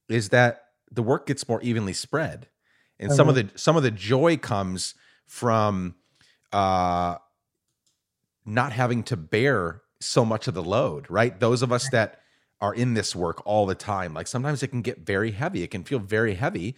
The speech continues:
Speaker 1: because there's just a lot to do. But for every one of us, there's a lot of people that haven't, to use your words, haven't responded to the invitation.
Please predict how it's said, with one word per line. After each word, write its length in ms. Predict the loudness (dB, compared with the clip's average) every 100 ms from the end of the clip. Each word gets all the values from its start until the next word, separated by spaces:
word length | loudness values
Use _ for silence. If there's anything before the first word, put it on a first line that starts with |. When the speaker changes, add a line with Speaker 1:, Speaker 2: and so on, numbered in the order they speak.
| _ _ _ -6
Speaker 1:
because 680 | -4 2 4 4 0 -6 -12 _ _ _ _ _ -2
there's 140 | -2
just 140 | 0
a 40 | 2
lot 220 | 2 0
to 80 | -6
do. 420 | -4 -4 -6 -14 _ _ _ _ _ _ _ _
But 300 | 0 0 -8
for 200 | 2 4
every 180 | 6 6
one 200 | 4 4
of 100 | 6
us, 340 | 6 6 2
there's 220 | 0 0 0
a 40 |
lot 260 | 0 0 0
of 60 |
people 340 | -2 -2 0 0
that 140 | -2
haven't, 500 | -4 0 2 0 -6 _ _ -20 -6
to 140 | -2
use 300 | 0 0 2
your 160 | 2 2
words, 300 | 2 -2 -6
haven't 540 | -6 -2 0 0 -2 _ _ _ _ _ _ _ _ _ _ _ _ _
responded 480 | -4 0 2 2 2
to 80 | -2
the 120 | -2
invitation. 720 | -2 -2 -2 -4 -4 -10 -14